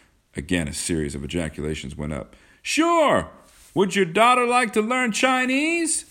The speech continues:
"Hey, I can speak Italian. My mother was a wop. Maybe she'd like to learn to speak New York. If she's the little one with the big blue eyes, I could teach her a lot of things better than Italian.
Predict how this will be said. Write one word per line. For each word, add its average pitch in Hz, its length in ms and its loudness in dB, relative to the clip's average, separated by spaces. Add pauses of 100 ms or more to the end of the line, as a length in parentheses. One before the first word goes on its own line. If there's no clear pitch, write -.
(960)
"Hey, 294 420 4 (100)
I 302 160 4
can 190 160 -2
speak 165 300 0
Italian. 240 560 -2 (260)
My 233 260 4
mother 214 300 4
was 208 220 2
a 208 60 4
wop. 277 640 2 (580)
Maybe 180 300 2
she'd 202 180 -2
like 196 280 4
to 208 80 4
learn 208 240 2
to 190 100 4
speak 214 400 -2
New 220 80 0
York. 233 640 2 (760)
If 90 140 -4
she's 196 320 0
the 180 80 4
little 202 320 6
one 180 180 4
with 160 140 0
the 160 100 0
big 165 300 4
blue 185 260 8
eyes, 202 400 4
I 185 140 4
could 208 240 -2
teach 190 260 2
her 180 80 4
a 180 80 4
lot 214 240 6
of 202 160 -4
things 180 240 0
better 185 300 4
than 180 160 0
Italian. 220 640 2